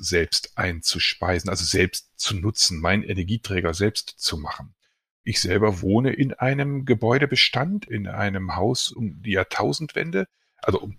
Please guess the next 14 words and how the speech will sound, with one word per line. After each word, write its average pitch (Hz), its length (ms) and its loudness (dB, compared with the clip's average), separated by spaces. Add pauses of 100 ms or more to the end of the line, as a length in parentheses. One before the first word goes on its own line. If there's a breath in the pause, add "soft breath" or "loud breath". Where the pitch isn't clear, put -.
zweitausend 98 680 0
rum, 175 180 -4 (300)
und 120 580 4
habe - 240 4
dort 135 240 2
mit - 200 0
Heizkörper 139 680 2
natürlich 139 540 -2
die 110 220 0
Wärmepumpe 104 560 2
zu - 140 -4
laufen 98 420 2
und 104 280 -6
bin 156 260 4